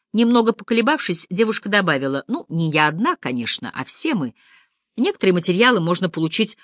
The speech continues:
в университетах, но они очень разбросаны, поскольку доктор Борези вел исследования в различных областях знаний. Я и раньше слышала о нем». «Вот как?»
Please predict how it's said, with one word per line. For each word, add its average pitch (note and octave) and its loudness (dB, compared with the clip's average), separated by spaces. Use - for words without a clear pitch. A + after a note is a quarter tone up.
в F3 2
университетах, D#3 0
но E3+ -2
они D3 -2
очень E3 -2
разбросаны, F#3+ 0
поскольку D3 -6
доктор D3 -4
Борези D3+ 0
вел D#3 2
исследования D#3 -2
в D#3 -4
различных A#3 0
областях B2+ -6
знаний. A#2+ -6
Я C3 -2
и C3+ -4
раньше A3 -2
слышала C3+ -4
о B2+ -12
нем». A2 -14
«Вот C3+ -4
как?» - -6